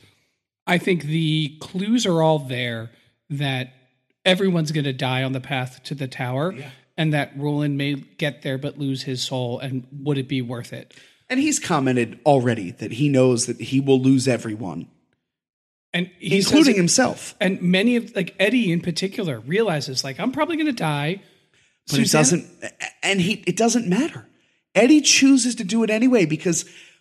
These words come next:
Speaker 2: like Roland, he is able to say, "Well, the world that I was born into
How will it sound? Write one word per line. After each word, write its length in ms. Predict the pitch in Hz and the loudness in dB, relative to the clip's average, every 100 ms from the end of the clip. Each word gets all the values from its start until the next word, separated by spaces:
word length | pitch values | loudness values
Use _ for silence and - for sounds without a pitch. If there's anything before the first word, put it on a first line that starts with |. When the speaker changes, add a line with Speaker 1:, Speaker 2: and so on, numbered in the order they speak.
| _ | _
Speaker 2:
like 420 | 139 143 185 269 165 | -2 4 4 4 0
Roland, 580 | 135 107 104 117 220 - _ _ | -2 -2 -6 -10 -12 -16 _ _
he 320 | - - 233 | -10 -4 2
is 240 | 240 180 - | 2 0 0
able 460 | 175 202 220 175 170 | 0 2 2 0 0
to 380 | - - 160 143 | -2 -2 -2 0
say, 760 | - - 220 190 127 107 113 _ _ _ _ _ | 0 2 0 0 -2 -4 -10 _ _ _ _ _
"Well, 360 | 117 135 240 - _ _ _ | -2 -2 -2 -6 _ _ _
the 100 | 139 | -4
world 400 | 123 135 196 214 | -2 -2 -2 -2
that 100 | 202 | -4
I 320 | 202 202 214 185 - _ _ _ _ - | -2 -2 -4 -10 -16 _ _ _ _ -10
was 200 | 143 131 | -6 -6
born 320 | 131 185 202 | -6 -6 -4
into 460 | 196 196 208 226 | -6 -6 -8 -8